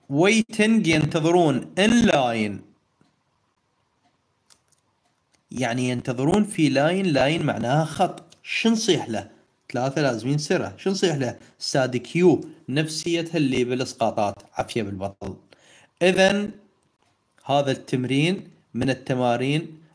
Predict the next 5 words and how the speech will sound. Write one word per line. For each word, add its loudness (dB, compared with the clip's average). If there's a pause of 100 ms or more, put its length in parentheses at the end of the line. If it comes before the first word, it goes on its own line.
المهمة -2 (280)
واللي 0
ثوابت 0
تجيني -2
بالوزاري. -2